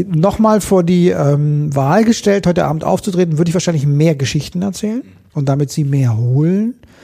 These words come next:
Ich wäre dann auch ruhiger. Sie wären in meinem Kopf und dann würde ich weniger Content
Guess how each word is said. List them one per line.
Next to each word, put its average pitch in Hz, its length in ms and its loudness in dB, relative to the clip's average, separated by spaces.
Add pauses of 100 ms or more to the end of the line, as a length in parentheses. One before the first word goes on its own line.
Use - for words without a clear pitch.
(160)
Ich - 240 -2
wäre 147 220 2
dann 131 140 -2
auch 143 260 -6
ruhiger. 185 760 0 (360)
Sie 139 220 0
wären 151 180 2
in 151 60 -2
meinem 143 260 -2
Kopf - 460 -6
und 170 160 -4
dann 160 180 0
würde 165 160 0
ich 147 260 -6
weniger 160 440 2
Content 131 880 -6